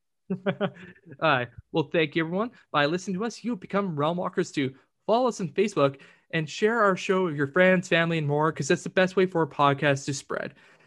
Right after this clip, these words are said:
We want to continue engaging new, uh, listeners, teach them about the wonderful lore of Age of Sigmar, and have fun little episodes like this where us just debate with each other about things we like.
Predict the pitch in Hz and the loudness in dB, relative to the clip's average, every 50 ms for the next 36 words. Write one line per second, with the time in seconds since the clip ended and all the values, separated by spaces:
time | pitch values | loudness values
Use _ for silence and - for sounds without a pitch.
0 | _ _ 160 156 151 160 156 - 170 160 151 143 - 165 147 139 - 170 170 165 | _ _ 0 2 4 2 4 4 4 4 4 4 2 -4 -6 -4 -4 -2 2 4
1 | 165 160 147 - 151 147 139 147 151 151 143 156 151 156 151 139 135 143 143 143 | 4 4 2 2 -2 -2 2 2 2 2 2 0 -2 -2 -2 -2 -2 -2 0 0
2 | 143 143 143 143 139 - - _ _ 139 143 139 147 175 185 185 - 196 190 190 | 2 0 0 -2 -4 -10 -18 _ _ 2 4 4 4 4 2 0 0 0 2 4
3 | 190 185 180 - - - 196 185 - 190 170 160 147 165 147 156 143 135 131 165 | 2 2 0 -2 -6 -8 -8 -6 -4 -4 -2 -2 -2 -2 -2 -2 -2 0 0 -2
4 | 160 160 - 170 156 143 147 147 143 143 139 - 143 139 139 135 - 185 170 180 | -2 -2 -2 0 4 4 6 6 4 4 2 2 0 0 0 -2 -2 -2 0 2
5 | 185 190 190 190 190 208 220 - - 196 - 277 311 294 285 - 254 254 240 - | 2 2 2 0 -2 -8 -14 -16 -16 -8 -2 -2 -2 -2 0 2 2 2 2 4
6 | - 185 185 185 185 185 180 139 147 143 - 165 147 135 160 151 139 - 143 135 | 4 4 4 6 4 4 4 4 4 2 0 -2 0 2 2 2 4 4 4 4
7 | 139 135 - - 147 143 135 135 135 - - - _ _ - 143 143 143 143 143 | 4 2 0 2 4 6 6 4 4 0 -8 -20 _ _ 2 4 4 4 4 2
8 | - - - 156 139 139 - - - 117 - 98 143 147 147 147 - - 147 135 | -2 -2 0 0 0 0 -4 -12 -18 -18 -16 -16 -16 -16 -16 -10 -4 0 2 4
9 | 135 127 - 147 135 135 135 139 - 139 135 131 131 139 135 131 - 139 - - | 4 4 4 4 4 4 2 2 2 4 4 4 4 4 2 4 4 2 0 2
10 | - 143 135 131 131 - - | 0 0 0 0 -2 -6 -10